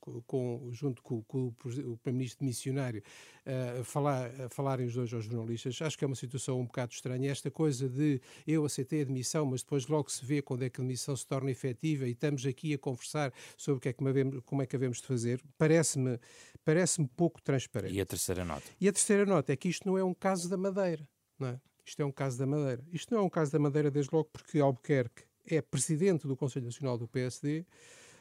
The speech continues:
Speaker 1: Albuquerque foi mandatário nacional de Montenegro nas eleições internas e, eh, o, o atual presidente do P S D, Luís Montenegro, mostrou na reação imediata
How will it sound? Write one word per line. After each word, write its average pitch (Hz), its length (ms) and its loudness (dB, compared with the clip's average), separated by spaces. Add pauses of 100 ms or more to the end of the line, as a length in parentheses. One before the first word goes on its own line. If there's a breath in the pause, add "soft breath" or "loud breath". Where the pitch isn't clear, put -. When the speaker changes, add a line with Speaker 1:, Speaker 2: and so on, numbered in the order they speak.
(100)
Speaker 1:
Albuquerque 151 640 4
foi 170 240 4
mandatário 156 500 4
nacional 143 320 2
de 135 80 -2
Montenegro 135 440 2
nas 127 120 0
eleições 131 440 0
internas 147 680 2 (720 loud breath)
e, 170 400 6
eh, 156 220 4
o, 160 760 0
o 156 60 4
atual 175 300 6
presidente 143 360 0
do 147 60 0
P 143 140 0
S 139 240 0
D, 135 80 2
Luís 139 160 0
Montenegro, 147 640 2 (120)
mostrou 156 600 6 (920)
na 165 160 10
reação 156 380 4
imediata 123 640 2